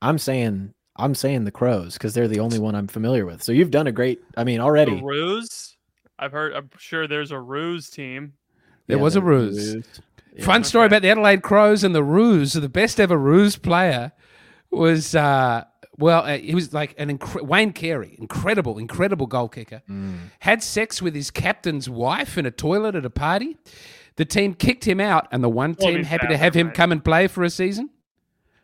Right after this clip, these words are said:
Speaker 3: the Adelaide Crows. So if you w-, then watch the game where Wayne Carey has started playing for the Crows. So yes, toilet, restroom. You would say restroom.
Speaker 1: Mm-hmm. Right,
Speaker 3: It
Speaker 1: yes.
Speaker 3: wasn't actually in the bowl of the ceramic,
Speaker 2: <laughs>
Speaker 3: uh,
Speaker 2: A little too
Speaker 3: convenience.
Speaker 2: specific in there.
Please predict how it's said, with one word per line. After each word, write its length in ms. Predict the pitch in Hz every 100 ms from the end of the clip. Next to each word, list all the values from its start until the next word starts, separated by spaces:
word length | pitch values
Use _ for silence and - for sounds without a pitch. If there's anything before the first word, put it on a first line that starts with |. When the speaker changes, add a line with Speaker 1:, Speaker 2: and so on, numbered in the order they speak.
| _
Speaker 3:
the 80 | -
Adelaide 360 | 135 135 123 113
Crows. 720 | 156 170 185 135 90 - - _ _ _ _
So 200 | - 147
if 140 | 143 139
you 200 | 139 - -
w-, 180 | 143 151
then 160 | 196
watch 260 | 175 175 -
the 100 | 147
game 460 | 135 180 156 107 -
where 140 | 123
Wayne 260 | 127 139 156
Carey 280 | 156 151 135
has 100 | 120
started 240 | 147 151 165
playing 160 | 151
for 40 | 127
the 60 |
Crows. 220 | 131 135 -
So 160 | 151 151
yes, 200 | 151 -
toilet, 400 | 175 190 180 -
restroom. 600 | 175 202 - 135 104 85 117
You 120 | 139
would 100 | 139
say 140 | 135
restroom. 420 | 117 139 123 113 101
Speaker 1:
Mm-hmm. 680 | 113 98 - _ - 214
Right, 140 | 113 95
Speaker 3:
It 80 | 165
Speaker 1:
yes. 80 | -
Speaker 3:
wasn't 280 | 220 175
actually 420 | 156 165 - 156 143
in 300 | 143 151 139
the 140 | 131
bowl 400 | 120 131 135 127
of 100 | 113
the 100 | 254
ceramic, 580 | - - 120 135 269 240
Speaker 2:
<laughs> 40 | -
Speaker 3:
uh, 200 | 269 110
Speaker 2:
A 20 |
little 180 | 240 262
too 200 | - 220
Speaker 3:
convenience. 540 | 180 123 156 151 110 151
Speaker 2:
specific 200 | 143 - _ - -
in 100 | 151
there. 260 | 143 139